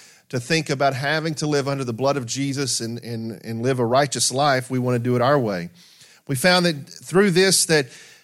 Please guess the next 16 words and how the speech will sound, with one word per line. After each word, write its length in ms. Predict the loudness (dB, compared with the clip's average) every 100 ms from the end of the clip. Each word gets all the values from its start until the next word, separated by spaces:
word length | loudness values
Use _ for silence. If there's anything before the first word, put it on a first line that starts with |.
| _
uh, 360 | 2 4 4 0 -2
G-, 340 | 0 0 0 -2
that 240 | -2 0
Jesus 420 | 0 0 2 2 0
is 140 | 0
God 280 | 0 2 2
in 80 | -2
flesh, 580 | 0 0 -2 -6 -14
that 180 | -8 -4
he 180 | -2 0
is 160 | 0 -4
human 720 | -4 -2 0 0 -2 -4 -10 _ _ _ _ _ -4
and 160 | 0 2
he 120 | 2
is 200 | 2 -2 -8 -8
God 460 | 0 2 4 4